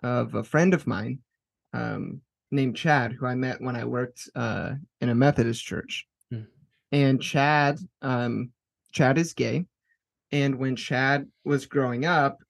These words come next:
Speaker 1: he very much believed that, um, there was something inherently wrong with him. Um, he, I mean, this story of, "I don't have enough faith,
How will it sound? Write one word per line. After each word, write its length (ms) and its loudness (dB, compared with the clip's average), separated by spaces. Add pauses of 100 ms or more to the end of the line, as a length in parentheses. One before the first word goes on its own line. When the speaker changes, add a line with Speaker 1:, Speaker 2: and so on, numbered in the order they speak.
(140)
Speaker 1:
he 840 -2 (600)
very 380 2
much 400 0
believed 600 0
that, 500 0 (360)
um, 480 -2 (1080)
there 140 6
was 120 4
something 240 0
inherently 400 -2
wrong 220 -2
with 160 -2
him. 380 0 (540)
Um, 480 -8 (160)
he, 280 -2
I 100 4
mean, 200 -2
this 180 0
story 380 4
of, 280 0 (460)
"I 180 -2
don't 160 2
have 160 2
enough 200 -2
faith, 420 -2